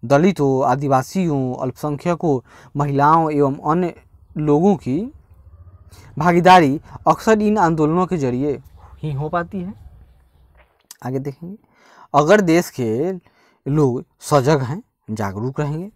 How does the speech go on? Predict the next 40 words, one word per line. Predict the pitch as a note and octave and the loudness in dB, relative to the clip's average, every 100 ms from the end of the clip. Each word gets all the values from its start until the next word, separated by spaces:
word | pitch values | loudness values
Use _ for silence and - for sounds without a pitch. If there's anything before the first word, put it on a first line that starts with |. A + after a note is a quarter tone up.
| _ | _
तो | A#2+ | -6
क्या | D#3 | -6
करेंगे? | D3+ C3 G#2 | -4 -8 -8
सरकार | - G#2+ A2 | -10 -10 -8
के | A#2 | -10
काम | A#2 G#2+ | -10 -10
का | G#2 | -10
विरोध | G2 - G#2+ G#2 | -14 -14 -12 -10
करेंगे, | - C3 D3 F3 _ _ | -8 -8 -8 -12 _ _
अपना | - B2 | -12 -12
तर्क | G#2 - A#2+ C3+ C#3+ | -12 -6 -4 -2 -4
रखेंगे, | C3+ D#3 E3+ | -8 -8 -8
बताएंगे | C3 G#2+ A#2+ C#3+ C#3 | -10 -6 -4 -2 -4
कि | C3+ | -6
भाई | B2 | -8
तुम | A#2 A#2 | -8 -8
ऐसा | G#2+ B2+ A#2 - - D#3 D#3+ | -8 -6 -8 -10 -20 -10 0
न | E3+ F#3+ | 2 4
करो, | F#3 F#3 A3+ - _ | 4 2 0 -8 _
नहीं | G#2 | -14
तो | G2 | -14
उससे | - G#2 | -14 -12
घाटा | G2 A#2 D#3+ | -8 0 0
है। | F#3 D4 _ _ - - | 0 -8 _ _ -20 -6
इस | G3 | 0
बारे | F#3 F3+ A3 | 4 6 6
में | G#3+ | 0
रुचि | C#3+ C3+ G3 | -2 -4 -2
लेते | F#3 F3 F#3+ | 0 0 -2
हैं | G3 | -2
कि | F#3 F#3 | -4 -4
देश | C#3 C#3+ | -2 -2
कैसे | - A#2+ A2 C#3+ B2 | -4 -8 -4 -2 -2
चलाया | G#2 G#2+ A2+ | -6 -6 -4
जाता | C#3+ E3 F#3+ | -2 -2 2
है, | G3 F#3 | 2 2
तो | F3 A3 | 2 0
उस | G#3+ - | -2 -4
देश | D#3+ E3 - | -2 -2 -2
की | A#3 | -10